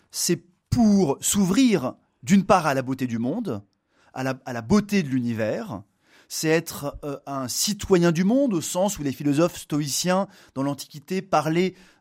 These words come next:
de, de cette, euh, citoyenneté. Et puis, c'est pour s'ouvrir à, au bien qui est hors du monde, qui vient nous inspirer et, euh, nous éclairer.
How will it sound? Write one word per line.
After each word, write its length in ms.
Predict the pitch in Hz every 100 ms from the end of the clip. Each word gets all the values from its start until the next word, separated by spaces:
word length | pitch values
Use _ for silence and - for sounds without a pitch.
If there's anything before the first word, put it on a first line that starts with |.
| _
de, 260 | 139 139 135
de 140 | 131
cette, 460 | 127 - 147 _ 139
euh, 400 | 127 120 117 104
citoyenneté. 1080 | - - 202 - 180 151 147 - 226 302 _ _ _ _ _ - - -
Et 80 | 190
puis, 240 | - 214
c'est 140 | 254 202
pour 160 | 226
s'ouvrir 580 | - 147 139 190 254 202 _ -
à, 280 | 151 190 - _ -
au 80 |
bien 400 | 123 147 175 185
qui 200 | 240 -
est 180 | 151 - _ 214
hors 200 | 214 160
du 140 | 151
monde, 500 | 131 123 202 165 110 _ _ _
qui 100 | -
vient 140 | 143 185
nous 240 | 135 135
inspirer 680 | 190 - - 151 147 190 - -
et, 280 | 147 170 -
euh, 140 | 135
nous 240 | 127 123 139
éclairer. 440 | 175 151 120 98